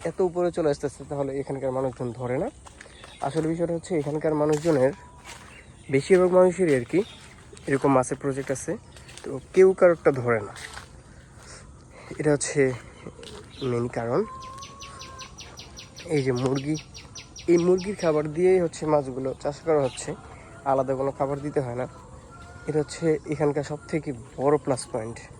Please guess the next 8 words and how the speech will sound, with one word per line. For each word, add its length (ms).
এই 100
যে 60
মুরগির 320
বিষটাগুলো 500
নিচে 320
পড়বে 320
আর 160
মাছগুলো 540